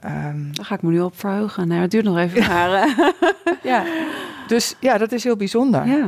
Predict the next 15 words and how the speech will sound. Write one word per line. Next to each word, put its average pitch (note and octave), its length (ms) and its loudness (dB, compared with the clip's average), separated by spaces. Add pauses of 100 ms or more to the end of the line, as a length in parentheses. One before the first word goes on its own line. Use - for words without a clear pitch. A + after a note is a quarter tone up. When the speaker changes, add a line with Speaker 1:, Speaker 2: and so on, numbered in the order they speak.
Speaker 1:
Eh, E3+ 380 2 (140)
ook G3 140 -2
om F#3+ 160 0
daar F#3 220 2
bewust D#3+ 340 -4
mee D3 180 -2
te D3+ 120 -6
leven. C#3+ 460 -6 (120)
En G3 120 0
dat G#3 100 2
betekent A#3 440 0
ook A3 200 0
dat F#3+ 180 -2
je, F3 200 0 (420)
eh, D#3+ 300 -8